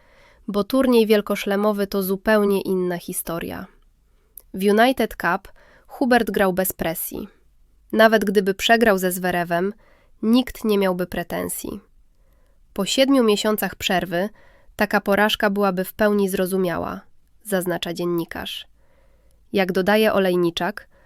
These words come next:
Hurkacz wygrał wszystkie mecze w United Cup poza starciem z Aleksem de Minorem,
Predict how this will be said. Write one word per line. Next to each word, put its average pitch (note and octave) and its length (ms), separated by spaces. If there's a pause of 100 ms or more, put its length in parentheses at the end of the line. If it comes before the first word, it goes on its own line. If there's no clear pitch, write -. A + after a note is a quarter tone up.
(200)
Hurkacz C4 480
wygrał G#3+ 320
wszystkie D4 440
mecze G#3+ 320
w G3 60
United G3+ 520
Cup - 320 (340)
poza F#3+ 260
starciem G3+ 460
z G#3 60
Aleksem F#3 480
de F3+ 120
Minorem, G3 580